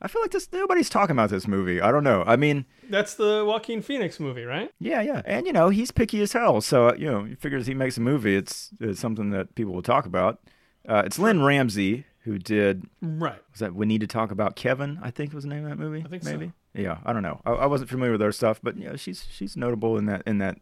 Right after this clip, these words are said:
Speaker 1: scene. And he's very, very intense in this movie. It's a very dark movie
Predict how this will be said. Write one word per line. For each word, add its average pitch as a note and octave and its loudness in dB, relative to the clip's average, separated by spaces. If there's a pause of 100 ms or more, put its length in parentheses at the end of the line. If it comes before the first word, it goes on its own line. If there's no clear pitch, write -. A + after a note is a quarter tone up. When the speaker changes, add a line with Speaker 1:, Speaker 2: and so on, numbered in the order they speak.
(100)
Speaker 1:
scene. C3+ -2 (380)
And C#3 0 (160)
he's B2+ 0 (160)
very, F#2+ 4
very A2+ 6
intense A2+ 0
in A#2+ 0
this G#2+ 0
movie. G#2 2
It's F2 -6
a F#2+ -4
very G#2 4
dark G2 2
movie F#2+ -2